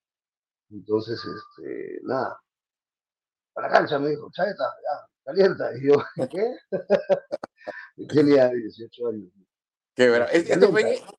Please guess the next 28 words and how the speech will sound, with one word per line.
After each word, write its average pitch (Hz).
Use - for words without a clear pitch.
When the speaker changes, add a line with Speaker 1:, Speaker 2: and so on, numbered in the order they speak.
Speaker 2:
esto 160
fue 226
en 233
el 226
interinato 156
Speaker 1:
¿Cómo? 196
Speaker 2:
que 160
tuvo 180
él 190
cuando 143
sale 170
Escarone, 160
antes 156
de -
que 147
llegara 151
Ramos 160
Delgado, 156
¿puede 165
ser? 208
Speaker 1:
Claro, 117
claro, 117
claro, 110
claro. -
Eh, 139
sale, 139
sale 135
de 107